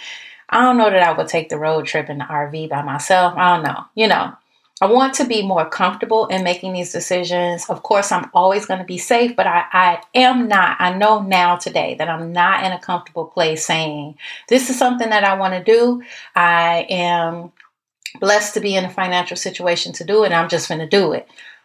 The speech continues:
I'm not at that place yet. Like I said, thank God for therapy, 'cause there are some things that I still need to work through, but I am aware of it and I am moving in that direction.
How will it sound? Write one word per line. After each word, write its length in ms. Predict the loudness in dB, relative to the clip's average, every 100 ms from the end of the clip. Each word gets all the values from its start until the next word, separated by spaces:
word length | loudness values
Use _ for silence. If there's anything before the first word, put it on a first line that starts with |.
| _ -2
I'm 160 | 2
not 240 | 2 2 0
at 220 | 0 0
that 200 | -2 0
place 320 | 0 0 -2
yet. 480 | 0 2 4 2 -4 _
Like 200 | -4 -2
I 80 | -2
said, 400 | 2 2 2 2
thank 180 | 0 2
God 180 | 0 -2
for 80 |
therapy, 380 | -2 0 2 0
'cause 220 | -4 -2
there 200 | 2 2
are 160 | 2 0
some 200 | 0 -6
things 260 | -6 -4 -4
that 120 | -4
I 120 | -4
still 380 | -4 -2 0 0
need 200 | -4 -8
to 120 | -6
work 340 | 0 0 0
through, 320 | 0 2 2 2
but 180 | 0
I 180 | 2 0
am 180 | -2 -4
aware 480 | -8 -2 2 2 4
of 200 | 4 2
it 180 | -2 -2
and 180 | -4 -2
I 180 | -2 -2
am 300 | -4 -6 -6
moving 400 | -4 -2 -4 -8
in 240 | -8 -6
that 240 | -2 -4 -4
direction. 800 | -2 0 0 -2 -2 -2 -6